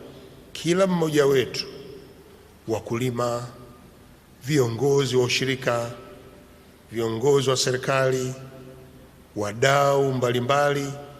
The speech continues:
sasa kila mmoja ataona wajibu wa kushiriki kikamilifu katika mageuzi ya ushirika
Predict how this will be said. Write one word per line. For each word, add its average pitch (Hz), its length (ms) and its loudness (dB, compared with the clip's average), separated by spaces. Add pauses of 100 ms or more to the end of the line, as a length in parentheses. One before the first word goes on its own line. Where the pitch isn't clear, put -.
(1000)
sasa 123 180 -6
kila 214 180 2
mmoja 180 260 4
ataona 156 300 4
wajibu 143 420 2
wa 127 60 4
kushiriki 156 380 0
kikamilifu 135 500 0
katika 131 260 0
mageuzi 127 460 -2
ya 120 60 0
ushirika 117 480 -2